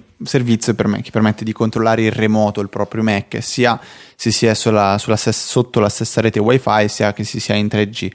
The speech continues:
Ecco, quest'ultima procedura richiede l'installazione di, eh, un, ehm, un pacchetto che fornisce iTeleport stessa sul proprio Mac,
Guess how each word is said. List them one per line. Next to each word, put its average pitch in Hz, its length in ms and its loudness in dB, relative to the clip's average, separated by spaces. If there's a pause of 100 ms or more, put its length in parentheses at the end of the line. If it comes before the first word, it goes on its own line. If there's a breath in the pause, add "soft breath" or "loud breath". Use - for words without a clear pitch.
(320 loud breath)
Ecco, 107 220 -6
quest'ultima 113 480 2
procedura 120 460 0
richiede 107 400 2
l'installazione 113 840 0
di, 101 260 0 (360 loud breath)
eh, 95 420 2
un, 104 340 2
ehm, 104 760 -2
un 117 200 -6
pacchetto - 640 0
che 107 140 0
fornisce 101 640 0
iTeleport 101 640 2
stessa - 460 -2
sul - 180 -4
proprio - 240 0
Mac, 113 420 0